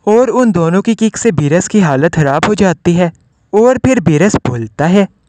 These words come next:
"मैंने सोचा नहीं था तुम mortal इतने कम time में इतने ज़्यादा strong हो जाओगे,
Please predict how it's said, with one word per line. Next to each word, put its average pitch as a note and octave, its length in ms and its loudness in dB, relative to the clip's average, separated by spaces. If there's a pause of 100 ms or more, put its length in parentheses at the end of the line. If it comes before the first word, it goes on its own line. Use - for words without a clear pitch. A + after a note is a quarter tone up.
(300)
"मैंने A3 360 4
सोचा G#3+ 420 0
नहीं A#3 240 2
था B3 120 -2
तुम A#3 180 0
mortal F#3+ 420 0
इतने F#3+ 260 0
कम G3+ 280 -2
time F#3+ 280 0
में G3 140 0
इतने E3 280 0
ज़्यादा D3 320 0
strong C#3 420 -2
हो C3 160 0
जाओगे, A#2+ 480 -2